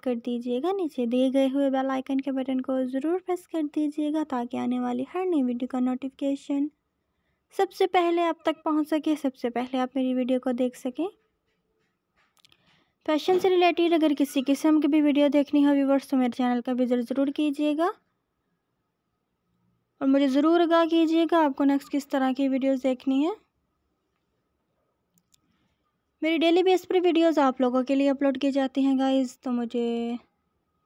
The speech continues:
फीडबैक ज़रूर दीजिएगा। आपके फीडबैक से ही हमें पता चलता है आपको हमारी वीडियोज़ कैसी लगी, ताकि नेक्स्ट वीडियो आपकी डिमांड के मुताबिक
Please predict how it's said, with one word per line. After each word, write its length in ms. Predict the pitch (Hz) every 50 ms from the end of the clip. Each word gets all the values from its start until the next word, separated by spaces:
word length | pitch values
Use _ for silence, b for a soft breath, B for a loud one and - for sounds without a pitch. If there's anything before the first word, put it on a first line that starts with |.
| _ _ _
फीडबैक 360 | - 269 262 233 285 294 285 -
ज़रूर 220 | 302 269 302 302
दीजिएगा। 580 | 262 285 302 294 269 277 285 294 294 294 349 349
आपके 220 | 330 311 - 277 262
फीडबैक 480 | - - 262 254 240 - 262 262 262
से 120 | - - 269
ही 140 | 277 294 302
हमें 180 | 302 294 285
पता 200 | 269 285 269 277
चलता 300 | 269 277 269 269 262 285
है 140 | 269 262 247
आपको 260 | 233 226 - - 254
हमारी 220 | 240 233 233 233 233
वीडियोज़ 340 | 233 226 226 233 233 240 -
कैसी 300 | - 240 247 - - 254
लगी, 240 | 247 247 247 269 339
ताकि 300 | - - 294 277 - -
नेक्स्ट 300 | 262 262 262 262 - -
वीडियो 220 | 277 269 269 269 277
आपकी 300 | 269 269 262 _ - 294
डिमांड 380 | 262 277 262 254 247 240 233 233
के 120 | - 240 233
मुताबिक 500 | 233 240 240 - 233 233 240 269 269